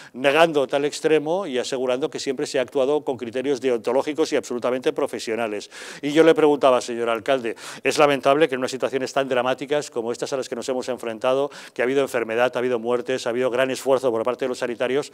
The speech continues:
algunos partidos hayan intentado utilizar todo esto por cuestiones estrictamente electoralistas para deteriorar la imagen de sus oponentes, ¿no?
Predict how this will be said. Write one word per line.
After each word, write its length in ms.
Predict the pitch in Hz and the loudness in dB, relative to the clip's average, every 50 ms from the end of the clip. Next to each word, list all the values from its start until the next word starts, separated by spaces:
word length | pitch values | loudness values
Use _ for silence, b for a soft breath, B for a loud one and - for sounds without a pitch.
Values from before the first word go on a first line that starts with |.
| B B B B B B | B B B B B B
algunos 320 | 104 101 95 104 117 113 | -6 -6 -4 -6 -8 -4
partidos 420 | - 127 117 107 117 113 120 113 - | -4 -4 -4 -4 -4 -8 -8 -6 -4
hayan 220 | 120 120 123 120 | -2 -2 -2 -2
intentado 580 | 123 110 - 117 110 98 117 113 120 131 147 B B B B B B B | -4 -4 -6 -8 -6 -2 -2 2 2 2 2 B B B B B B B
utilizar 560 | 147 143 135 - 139 127 120 - 139 135 123 | -6 -6 -4 -4 -4 -4 -2 0 0 0 0
todo 180 | - 135 127 127 | 0 -2 -2 -2
esto 220 | 123 - 156 135 | -2 -4 -4 -4
por 120 | - 120 | -4 -4
cuestiones 420 | 98 107 98 - 120 120 120 - - | -4 -6 -8 -6 -6 -6 -6 -8 -8
estrictamente 760 | - 127 - - 147 143 135 - 131 127 135 131 120 143 131 | -8 -8 -6 -4 -6 -6 -4 -2 -2 -2 -2 -2 -2 -2 -2
electoralistas 840 | 123 123 113 - - 135 120 120 123 127 - - - 165 175 - B B B B | 0 -2 -4 -4 -2 -2 -2 0 -2 -4 -6 -2 -2 -2 -2 -2 B B B B
para 180 | _ 123 120 123 | _ -2 0 0
deteriorar 420 | 117 113 101 117 104 107 113 127 | 0 -2 -4 -6 -4 0 0 0
la 120 | 131 131 117 | 2 2 0
imagen 240 | 120 131 - 143 123 | 0 -2 -2 -2 -6
de 80 | 123 | -6
sus 160 | - 110 101 | -6 -6 -10
oponentes, 500 | 104 - 95 123 170 165 - 104 90 - | -10 -6 -4 -4 -4 -4 -6 -10 -10 -10
¿no? 160 | - 175 226 | -12 -12 -14